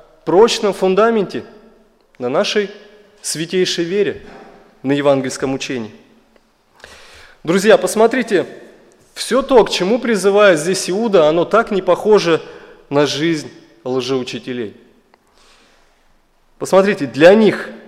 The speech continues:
является ли Писание авторитетом? Не является. Учатся ли они на его основании? Не учатся. Они не нуждаются в поддержке Божией.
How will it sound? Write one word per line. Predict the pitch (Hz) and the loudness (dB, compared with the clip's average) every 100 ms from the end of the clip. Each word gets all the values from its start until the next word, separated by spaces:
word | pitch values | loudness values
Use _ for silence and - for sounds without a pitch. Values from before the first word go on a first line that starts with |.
| - - _ _ _ - | -20 -20 _ _ _ -4
является | 143 190 302 - 226 | 2 4 4 2 -2
ли | 202 | -2
Писание | 196 165 165 160 151 | -4 -4 -2 0 -2
авторитетом? | 139 151 139 139 139 - - _ _ _ _ _ _ _ - - _ _ _ | -4 -6 -8 -6 -8 -8 -16 _ _ _ _ _ _ _ -20 -20 _ _ _
Не | - 123 160 | -6 0 2
является. | 170 190 196 170 - - - - - - _ _ _ _ _ _ - | 2 2 2 2 -4 -14 -20 -20 -20 -20 _ _ _ _ _ _ -4
Учатся | 190 226 233 226 | 0 0 0 4
ли | 208 208 | 6 6
они | 202 202 | 6 6
на | 196 | 6
его | 196 190 | 6 6
основании? | 185 185 180 190 175 123 - - - _ _ _ - | 2 0 2 2 2 -4 -10 -20 -20 _ _ _ -6
Не | 135 | 0
учатся. | 170 185 - - - - _ _ _ _ _ _ _ _ _ _ | 2 0 -2 -10 -14 -20 _ _ _ _ _ _ _ _ _ _
Они | - 175 214 | 2 6 8
не | 233 | 8
нуждаются | 226 208 240 233 190 | 6 6 6 6 2
в | 170 | -2
поддержке | 170 160 185 - 175 | 0 2 2 0 -6
Божией. | 147 147 139 143 | -2 -2 -2 -6